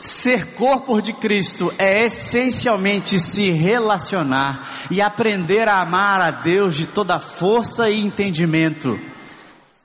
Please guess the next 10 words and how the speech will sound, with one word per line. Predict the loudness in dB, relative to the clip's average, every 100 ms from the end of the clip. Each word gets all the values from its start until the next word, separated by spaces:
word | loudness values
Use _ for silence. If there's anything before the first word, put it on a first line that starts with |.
| _ _ _ _ _ _ _ _ _ _ _ _ -6
E | 0
aprender | 0 0 0 0 2
a | 2 2
amar | 2 0
o | 2
outro | 2 0 -2 -4 -6 -6 -12 -18 -20 -20 -20 -16 -4
como | -2
a | -2
si | -2
mesmo. | -2 -4 -6